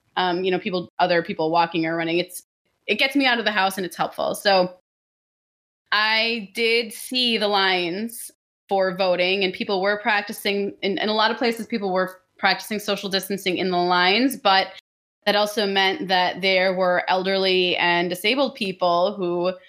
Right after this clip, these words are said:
had to find a way to stand for literally hours, um,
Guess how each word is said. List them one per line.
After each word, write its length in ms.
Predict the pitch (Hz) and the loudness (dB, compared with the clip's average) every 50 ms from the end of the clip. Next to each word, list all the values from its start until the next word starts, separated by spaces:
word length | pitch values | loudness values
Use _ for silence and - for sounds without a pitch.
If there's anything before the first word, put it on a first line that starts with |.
| _ _ _ _ _ _ _ | _ _ _ _ _ _ _
had 300 | - 208 185 190 196 190 | -4 0 0 0 0 -2
to 120 | - 220 | -6 -10
find 340 | - - 220 202 196 196 196 | -4 -2 0 0 2 2 0
a 80 | 202 | -2
way 460 | 190 196 240 285 311 254 202 196 202 208 | 0 0 0 2 2 2 2 0 0 -2
to 420 | - - 202 185 180 180 180 185 | -4 -4 -2 -2 -2 0 -2 -4
stand 680 | 196 - - - - 196 233 269 277 240 220 214 202 - | -4 -6 -8 -4 -2 0 0 2 2 0 0 -2 -6 -8
for 380 | - - 202 196 196 196 196 | -6 -4 -2 -2 0 0 -2
literally 680 | 190 190 190 202 202 220 226 233 226 220 214 208 190 - | -2 -2 -2 -2 0 0 0 0 0 0 0 -2 0 0
hours, 800 | - 185 180 196 214 208 185 175 175 185 202 233 247 - - - - - - _ | 0 0 2 2 2 2 0 0 0 -2 -2 -4 -6 -10 -14 -18 -20 -20 -8 _
um, 560 | - 185 180 175 175 175 170 170 170 170 165 | 0 0 2 2 2 2 0 0 -2 -2 -4